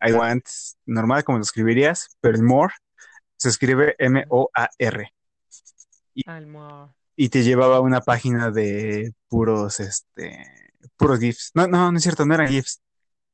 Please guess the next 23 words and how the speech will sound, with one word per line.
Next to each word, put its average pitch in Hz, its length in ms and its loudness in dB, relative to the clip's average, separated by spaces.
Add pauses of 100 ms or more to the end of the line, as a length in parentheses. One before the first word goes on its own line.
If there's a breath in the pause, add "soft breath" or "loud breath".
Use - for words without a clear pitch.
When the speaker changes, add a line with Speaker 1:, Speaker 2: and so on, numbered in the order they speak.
(120)
Speaker 1:
Eran 135 380 0
Shockwave 131 540 0
Flash. 139 420 -2 (1200)
Speaker 2:
Ah, 160 480 -16
cl-, 160 160 -20
ajá, 151 380 -18
y 143 220 -20
Speaker 1:
Y, 120 380 -2
Speaker 2:
Shockwave, 143 300 -14
Speaker 1:
y, 131 480 4
y, - 0 -
y, - 0 - (160)
Speaker 2:
ay, 123 80 0
Speaker 1:
este, 117 340 4
Speaker 2:
claro. 110 180 -6
Speaker 1:
te 113 160 4
ponían, 123 400 0
pues, 110 280 -2
esa 127 160 -2
madre 147 360 2
y 123 80 -2
en 113 80 0
la 107 140 -2